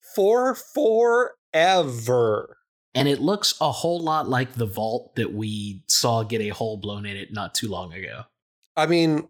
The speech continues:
Speaker 1: what is a wine cellar if not a vault for wine?
Speaker 2: It, I mean, it is, in fact, precisely that.
Speaker 1: And if your actual <laughs> vault is getting routinely broken into, you should probably repurpose it for not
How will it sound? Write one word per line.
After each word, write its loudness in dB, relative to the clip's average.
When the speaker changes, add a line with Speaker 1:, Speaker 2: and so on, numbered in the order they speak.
Speaker 1:
what 2
is 4
a 4
wine 2
cellar 2
if -2
not 0
a 0
vault 0
for 0
wine? 0
Speaker 2:
It, -8
I 0
mean, -4
it -6
is, 0
in -2
fact, -2
precisely -4
that. -14
Speaker 1:
And 0
if -2
your 2
actual 2
<laughs> -
vault 2
is 2
getting 0
routinely 0
broken 2
into, 2
you -8
should -2
probably 4
repurpose 2
it 0
for 0
not 2